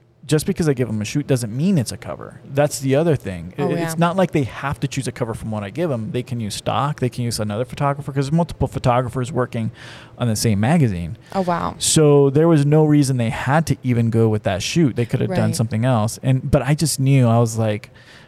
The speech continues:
Speaker 1: I was kind of pushing hard, pushing that hard on you, 'cause I was like, Okay, I know I can make Sage do it, and I know like, I didn't, I wasn't, like, shooting for you to get the cover, but I was like,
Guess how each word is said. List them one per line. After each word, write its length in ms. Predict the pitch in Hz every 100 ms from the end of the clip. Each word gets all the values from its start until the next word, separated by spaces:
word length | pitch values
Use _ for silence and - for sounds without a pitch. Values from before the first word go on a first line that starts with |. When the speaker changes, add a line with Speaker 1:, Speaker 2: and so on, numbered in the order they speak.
| - -
Speaker 1:
I 80 | 120
was 100 | 131
kind 220 | - 156
of 180 | 135 120 - _ _ _
pushing 300 | - 156 143 127
hard, 580 | 98 123 131 131 127 117 -
pushing 260 | 143 147
that 160 | 123 107
hard 160 | 117 127
on 80 |
you, 80 | 117
'cause 120 | 110
I 40 | 113
was 100 | 113
like, 120 | 110
Okay, 220 | 113 113
I 140 | 95 117
know 180 | 127
I 60 | 160
can 180 | 156 131
make 160 | 117 113
Sage 280 | 113 107 -
do 140 | 107
it, 100 | 101
and 100 | 110
I 80 | 113
know 560 | 113 113 113 113 113 113 - _ _ _ _ _ _ _
like, 280 | 110 120 135
I 140 | 127 131
didn't, 240 | 160 147 - - - -
I 60 | -
wasn't, 200 | 214 240
like, 120 | 170
shooting 300 | - 151 143
for 160 | 123 120
you 180 | 113 131
to 80 |
get 140 | 139 139
the 40 |
cover, 260 | 143 147 147
but 100 | 127
I 60 | 123
was 180 | 123 117
like, 520 | 117 113 110 -